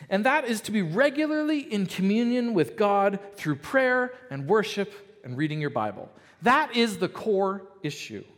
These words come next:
The more time that we spend with God, the more that we submit ourselves to his correction and allow ourselves to be conformed to the image of the Son, the more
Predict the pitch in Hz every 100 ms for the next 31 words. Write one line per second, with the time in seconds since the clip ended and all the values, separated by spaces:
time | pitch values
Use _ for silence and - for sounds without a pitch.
0 | _ - _ 165 190 330 392 - 254 233
1 | 196 190 - 185 185 - 151 147 156 170
2 | 202 240 247 226 170 151 - 151 226 240
3 | 220 - 175 170 170 - - - 135 151
4 | 185 - 196 233 - 226 214 196 - -
5 | - 123 117 165 214 220 214 214 196 -
6 | 147 131 143 - 214 214 156 143 165 185
7 | 143 117 - 190 160 151 143 - - -
8 | _ _ - 143 160 208 123 180 175